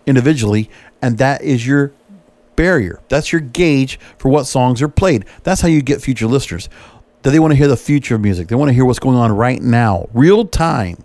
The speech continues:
not eight, twelve weeks ago and even farther back. 'Cause now what stations are doing,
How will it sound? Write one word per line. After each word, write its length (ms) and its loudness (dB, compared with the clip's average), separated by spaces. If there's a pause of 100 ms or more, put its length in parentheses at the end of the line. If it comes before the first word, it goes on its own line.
(480)
not 340 -2 (840)
eight, 300 -2
twelve 340 0
weeks 220 0
ago 240 0
and 140 0
even 180 2
farther 420 0
back. 400 -6 (420)
'Cause 200 0
now 220 0
what 160 0
stations 360 -2
are 60 -2
doing, 260 2